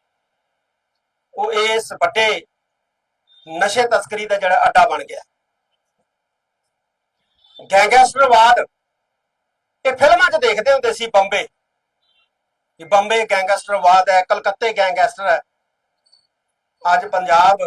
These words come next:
ਗੈਂਗਸਟਰਾਂ ਦੀ ਧਰਤੀ ਬਣ ਗਈ। ਇਹ ਅੰਕੜਿਆਂ ਦੇ ਮੁਤਾਬਕ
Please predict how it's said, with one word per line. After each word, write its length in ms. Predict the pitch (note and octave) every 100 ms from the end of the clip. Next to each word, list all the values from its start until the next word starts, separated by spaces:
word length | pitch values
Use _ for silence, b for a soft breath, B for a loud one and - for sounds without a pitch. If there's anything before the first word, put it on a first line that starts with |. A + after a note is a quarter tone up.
| D3+ _ _ _ _ _ _ -
ਗੈਂਗਸਟਰਾਂ 580 | F3 F3+ G#3 - G#3 G3+
ਦੀ 120 | G#3
ਧਰਤੀ 300 | F#3+ - E3+
ਬਣ 180 | E3+ F3+
ਗਈ। 220 | C#3 _ _ _ _ _ _ _ _ _ _ _ _ _ _ _ _ _ -
ਇਹ 120 | G#3+ A3+
ਅੰਕੜਿਆਂ 380 | A#3 B3 C4+
ਦੇ 100 | C#4
ਮੁਤਾਬਕ 760 | C4 A#3 A3 A3 C4 A#3+ G#3+